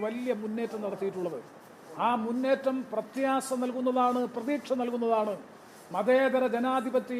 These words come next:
ഇന്ത്യയെ ദുർബലപ്പെടുത്താൻ ഒരു ശക്തിയെയും അനുവദിക്കില്ല എന്ന് മതേതര ഇന്ത്യയിലെ ജനങ്ങൾ ഉച്ചൈസ്തരം വിളിച്ചു പറഞ്ഞിട്ടുള്ള ഒരു തെരഞ്ഞെടുപ്പ്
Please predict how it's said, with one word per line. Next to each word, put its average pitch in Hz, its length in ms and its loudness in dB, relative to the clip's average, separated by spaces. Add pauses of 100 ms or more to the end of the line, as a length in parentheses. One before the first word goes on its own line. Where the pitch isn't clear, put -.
ഇന്ത്യയെ 254 380 2
ദുർബലപ്പെടുത്താൻ 254 800 2 (100)
ഒരു 294 140 6 (100)
ശക്തിയെയും 285 540 2
അനുവദിക്കില്ല 247 480 0 (160)
എന്ന് 220 160 -2 (600)
മതേതര 240 440 4 (120)
ഇന്ത്യയിലെ 233 400 0
ജനങ്ങൾ 233 380 0
ഉച്ചൈസ്തരം 247 640 -2
വിളിച്ചു 233 320 -2
പറഞ്ഞിട്ടുള്ള 226 400 -2
ഒരു 214 140 0
തെരഞ്ഞെടുപ്പ് 214 420 -2